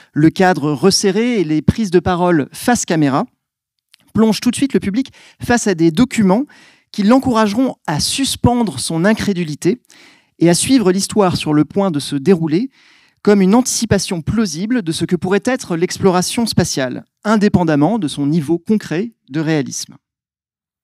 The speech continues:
On connaîtra seulement à la toute fin d'Interstellar le rôle que revêtent ces images d'un point de vue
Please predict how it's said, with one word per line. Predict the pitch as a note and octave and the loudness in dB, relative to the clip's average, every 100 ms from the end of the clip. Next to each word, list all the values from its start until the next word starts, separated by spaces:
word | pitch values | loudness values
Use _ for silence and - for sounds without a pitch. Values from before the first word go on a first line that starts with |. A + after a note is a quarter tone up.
| _ _ _ _ _ _ _ _ _ _ _ _ _ _ _ _ _ _ _ _ _ _ _ _ _ _ - | _ _ _ _ _ _ _ _ _ _ _ _ _ _ _ _ _ _ _ _ _ _ _ _ _ _ -4
On | |
connaîtra | E3 F#3+ F#3+ - F#3 | 2 4 4 2 0
seulement | - G3+ G#3 G#3+ | 4 4 4 4
à | |
la | D#3 D3 | 2 0
toute | - B3 - | -2 -2 -2
fin | - A3+ G#3 | -2 0 2
d'Interstellar | D3 D3 C#3+ - D3+ D#3 F#3 B3 C4+ C4 | 0 0 -2 -2 0 2 0 0 -2 -4
le | - E3 | 0 4
rôle | E3 A#3+ C4 | 4 4 0
que | G#3+ | 0
revêtent | D#3+ F3+ G#3 | 0 2 0
ces | - E3 D3 | 0 -2 0
images | D#3+ G#3 A3+ | 0 0 -2
d'un | E3 D#3+ | -6 -6
point | F3+ | -6
de | E3 | -4
vue | G#3 - | -6 -8